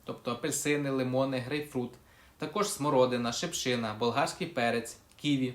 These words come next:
полуниця, капуста, петрушка та шпинат. Рекомендована добова доза вітаміну С залежить від віку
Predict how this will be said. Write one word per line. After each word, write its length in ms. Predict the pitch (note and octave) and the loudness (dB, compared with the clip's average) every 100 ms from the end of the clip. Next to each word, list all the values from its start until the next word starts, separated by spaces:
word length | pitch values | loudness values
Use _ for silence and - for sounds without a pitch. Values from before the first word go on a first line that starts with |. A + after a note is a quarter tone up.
| - | -2
полуниця, 580 | C#3 C3+ A#2+ A#2 - C3 | -2 0 0 -2 -6 -8
капуста, 500 | C3 - B2+ B2+ - - - - - - | -8 -4 -2 -2 -6 -14 -16 -20 -14 -4
петрушка 500 | C3+ - D3+ - D3+ | -2 0 0 -2 -6
та 140 | C3 | -4
шпинат. 460 | - B2+ A#2+ A2 - - - - - - | -4 -2 0 0 -2 -12 -20 -20 -14 -4
Рекомендована 760 | B2+ C3+ C3 B2+ D#3+ G3 F3+ | -2 0 0 2 2 2 2
добова 380 | C3 B2+ B2+ D3+ | 0 -2 0 -2
доза 320 | C#3 C#3 C#3+ | 0 -2 -2
вітаміну 540 | B2 B2 D#3 B2 B2 A#2 | -4 -4 -4 -4 -4 -6
С 160 | D#3+ | -4
залежить 520 | D#3+ B2 C3+ E3 D#3 B2+ | -2 -2 -2 -2 -4 -4
від 160 | B2+ | -4
віку 380 | A#2+ A#2+ A2+ C#3+ | -2 -4 -2 -6